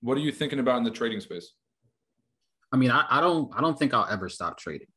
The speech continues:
Speaker 2: right? You know, no matter what <laughs> level of success I end up getting to, it's one of those things, like, it's a skill, right? Especially if it's a skill that you actually get good at,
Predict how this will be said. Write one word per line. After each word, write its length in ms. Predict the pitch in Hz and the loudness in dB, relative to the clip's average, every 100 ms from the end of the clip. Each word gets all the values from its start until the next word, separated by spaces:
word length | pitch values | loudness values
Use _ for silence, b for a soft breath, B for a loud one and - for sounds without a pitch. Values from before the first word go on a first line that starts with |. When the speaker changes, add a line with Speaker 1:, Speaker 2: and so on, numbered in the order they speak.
| _ | _
Speaker 2:
right? 320 | 80 87 92 | -4 -2 -2
You 100 | 87 | -4
know, 220 | 92 92 87 | -4 -4 -4
no 160 | 92 | -2
matter 260 | 101 98 95 | 0 2 2
what 220 | 104 117 | 2 2
<laughs> 0 | |
level 320 | 131 127 117 | 2 2 2
of 80 | 110 | 0
success 480 | - 95 - 107 101 | 0 -4 -2 -2 0
I 120 | 104 | 0
end 120 | 101 | 0
up 100 | 92 | -2
getting 260 | 92 123 127 | 2 4 2
to, 200 | 131 123 | 2 0
it's 140 | 113 | 2
one 120 | 135 | 2
of 60 | 135 | 2
those 240 | 123 104 | 2 0
things, 240 | - 120 104 | -2 -2 -2
like, 200 | 95 87 | -4 -6
it's 120 | 101 | -6
a 80 | 113 | -2
skill, 520 | - - 120 113 - | -2 0 2 2 0
right? 300 | - 95 98 95 B B - | -4 -2 -2 -6 B B -12
Especially 460 | - 139 147 - 139 | -2 2 2 4 4
if 140 | 131 | 4
it's 100 | 143 | 2
a 80 | 131 | 0
skill 300 | - 135 127 | 0 0 2
that 200 | 117 - | 0 0
you 100 | 117 | -2
actually 240 | 107 104 | -2 -4
get 180 | 90 78 | -6 -2
good 180 | 95 120 | 0 2
at, 200 | 156 | 2